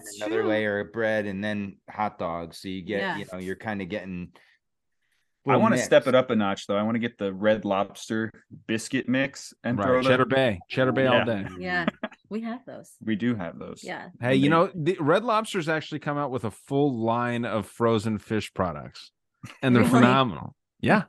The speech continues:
Speaker 1: <laughs>
Speaker 4: yeah, they
Speaker 1: Wow.
Speaker 4: sure have, and they're great. Um, <laughs> you know, not, not to get off this important stuff, I saw something that was pretty interesting here too, that there's this, uh, electronic enzyme.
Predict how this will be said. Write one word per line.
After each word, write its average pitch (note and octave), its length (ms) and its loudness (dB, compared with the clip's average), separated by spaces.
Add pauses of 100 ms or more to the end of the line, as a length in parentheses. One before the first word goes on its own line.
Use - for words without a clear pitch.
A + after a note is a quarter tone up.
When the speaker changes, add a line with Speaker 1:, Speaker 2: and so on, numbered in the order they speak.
Speaker 1:
<laughs> - 120 -18
Speaker 4:
yeah, F3 240 4 (240)
they C3+ 100 6
Speaker 1:
Wow. C#3 100 0
Speaker 4:
sure C#3+ 160 2
have, D#3+ 380 0 (420)
and C3+ 160 0
they're C#3 80 4
great. C3 480 0 (460)
Um, C3+ 600 -2 (640)
<laughs> A#2+ 160 0
you F3 220 2
know, B2+ 340 0
not, D3+ 280 -4
not E3+ 280 0
to A2+ 420 0 (160)
get C#3 140 2
off C3+ 180 0
this C#3 220 -6
important G#2+ 440 -2
stuff, A2 280 -2 (280)
I D3 140 0
saw F#3+ 760 2
something D#3+ 400 -6
that C#3+ 120 -4
was C#3 100 -4
pretty D#3+ 300 -2
interesting C#3 400 -4
here B2 240 2
too, D3 580 4
that B2 400 -2
there's C3+ 320 0
this, C#3+ 300 -2
uh, A#2 380 0 (800)
electronic D#3+ 760 -2
enzyme. E3+ 840 -4